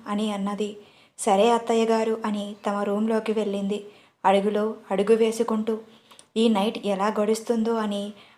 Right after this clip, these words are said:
ఆమె కాలి మువ్వల సవ్వడి విని కాల్ మాట్లాడేవాడు కాస్త సీరియస్గా ఆమెను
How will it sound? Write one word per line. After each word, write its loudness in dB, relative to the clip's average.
ఆమె 4
కాలి 0
మువ్వల -4
సవ్వడి -2
విని -2
కాల్ 6
మాట్లాడేవాడు 2
కాస్త -4
సీరియస్గా -2
ఆమెను -4